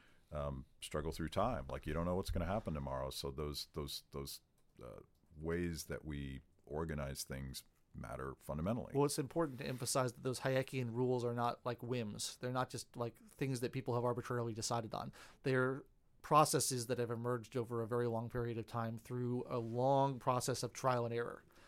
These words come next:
Speaker 2: where people have tried many, many different things, and most of them didn't work. And over time, they finally settled on something that this works pretty well. And, you know, it may not work well anymore. Times change, people change,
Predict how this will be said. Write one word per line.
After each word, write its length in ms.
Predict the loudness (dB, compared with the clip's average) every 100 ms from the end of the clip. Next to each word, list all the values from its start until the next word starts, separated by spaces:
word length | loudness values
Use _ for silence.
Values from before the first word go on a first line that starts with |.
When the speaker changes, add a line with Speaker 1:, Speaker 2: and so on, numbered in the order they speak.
| -20 -20 -6
Speaker 2:
where 120 | -4
people 280 | 0 0 2
have 100 | 2
tried 260 | 4 4 4
many, 220 | 2 4
many 180 | 4 4
different 300 | 2 -2 -4
things, 380 | -2 -2 -6 -6
and 100 | -2
most 200 | -2 0
of 40 |
them 120 | -2 -2
didn't 240 | -4 -2
work. 260 | -2 -2 -10 -20 -16 -6
And 140 | -4 0
over 180 | 2
time, 320 | 4 4 4 2
they 80 |
finally 360 | 2 2 2 2
settled 340 | 2 2 2
on 80 | 2
something 260 | -4 -4 -2
that 120 | 0
this 180 | 0 4
works 220 | 4 2
pretty 180 | 0 2
well. 340 | 4 4 2 -6 -14 -14 -14 -16 -4
And, 640 | 0 2 4 2 0 -4 -10 -6
you 100 | 0
know, 120 | 4
it 80 | 4
may 140 | 4
not 200 | 6 4
work 200 | 6 4
well 160 | 6 6
anymore. 380 | 4 4 4 4
Times 320 | 0 0 0
change, 440 | 2 2 2 -2
people 240 | -4 -2 -2
change, 500 | 0 -2 0 -4